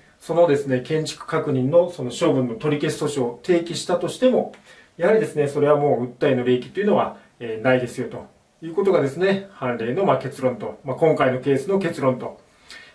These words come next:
えー、いうことになっています。ですので、今回ですね、行政事件訴訟法のまたこの判例対策としてですね、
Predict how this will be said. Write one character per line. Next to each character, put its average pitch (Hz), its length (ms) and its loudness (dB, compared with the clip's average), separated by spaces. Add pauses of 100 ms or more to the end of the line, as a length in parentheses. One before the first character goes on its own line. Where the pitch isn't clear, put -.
え 127 60 -10
ー、 120 40 -4
い 120 120 -2
う 117 60 -8
こ 123 100 -4
と 123 160 -4
に 147 120 -2
な 127 120 2
っ 107 120 -6
て 117 80 -12
い 101 60 -10
ま - 120 -10
す。 - 360 -20 (1120)
で 226 80 -4
す 233 80 -2
の 247 80 4
で、 - 300 4 (340)
今 190 180 4
回 151 140 2
で 135 60 0
す 135 100 -6
ね、 170 220 2
行 156 140 2
政 151 260 2
事 143 80 -4
件 151 180 4
訴 147 140 -2
訟 151 260 4
法 127 200 -4
の 120 140 -4
ま 139 120 0
た 131 220 0 (160)
こ 135 100 -6
の 127 80 -2
判 160 220 4
例 156 140 6
対 156 200 2
策 - 160 -6
と 127 80 -10
し - 80 -12
て 156 80 -6
で 135 80 -2
す - 140 -10
ね、 139 240 -6